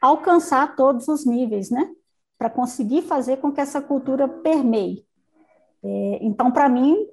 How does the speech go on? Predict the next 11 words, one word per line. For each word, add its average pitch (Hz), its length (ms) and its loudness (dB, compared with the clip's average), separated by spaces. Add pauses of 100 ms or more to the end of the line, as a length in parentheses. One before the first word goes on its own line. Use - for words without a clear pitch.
em 214 220 -4
todas 269 440 2
as 247 180 2
oportunidades 240 640 -2
que - 80 -8
eu 247 60 -4
passei 226 640 -4 (220)
de 214 180 -8
transformação, 220 1120 -4
principalmente 220 680 -2
de, 202 360 -4